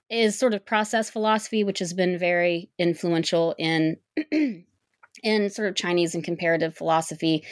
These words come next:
And so just this idea that w-, what we do is what we are, right? That, that, that processes do underlie beings and beings are not ultimately substances. And so this idea that we are sort of ritually constituted beings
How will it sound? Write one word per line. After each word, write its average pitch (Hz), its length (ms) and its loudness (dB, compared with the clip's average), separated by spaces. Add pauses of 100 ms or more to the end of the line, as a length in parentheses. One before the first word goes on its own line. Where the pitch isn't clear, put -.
(160)
And 226 100 -6
so 302 80 4
just 294 200 2
this 277 160 -6
idea 196 460 2
that 165 180 0 (440)
w-, 151 200 -2
what 208 380 4
we 185 100 -4
do 175 320 0
is 196 220 2
what 165 200 -2
we 151 140 0
are, - 340 0 (160)
right? 160 340 0
That, 165 220 -2
that, 165 200 0
that - 200 -2
processes 190 600 -2
do 170 240 0
underlie 156 560 0
beings 165 540 0
and 160 160 -4
beings 165 340 0
are 156 60 -4
not 147 160 -4
ultimately 156 480 -2
substances. 180 720 0
And 165 100 -4
so 170 140 2
this 156 200 -4
idea 247 540 0
that 180 180 -6
we 190 160 0
are 175 100 4
sort 165 200 -2
of 156 140 -4
ritually 233 380 2
constituted 170 720 -2
beings 175 500 0